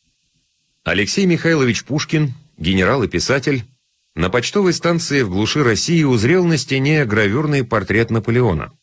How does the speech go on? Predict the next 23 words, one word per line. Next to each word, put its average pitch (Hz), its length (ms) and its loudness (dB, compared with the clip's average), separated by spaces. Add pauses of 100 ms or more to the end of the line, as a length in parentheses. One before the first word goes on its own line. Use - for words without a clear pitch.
(680)
Он 90 160 0
спросил 104 380 -2
станционного 82 600 0
смотрителя: 80 640 -2 (680)
«На 151 300 2
что, 208 340 0
друг, 202 300 0
мерзавца 190 580 0
у 95 80 -2
себя 85 300 -4
повесил? 85 600 -4 (680)
Не 135 200 2
равен 202 380 2
час 196 300 -2
он 208 120 -2
с - 40 -6
фальшивой 202 460 0
подорожной 196 600 0
объявится 185 460 0
на 185 100 2
станции 190 420 -2
лошадей 185 520 0
требовать. 160 520 -2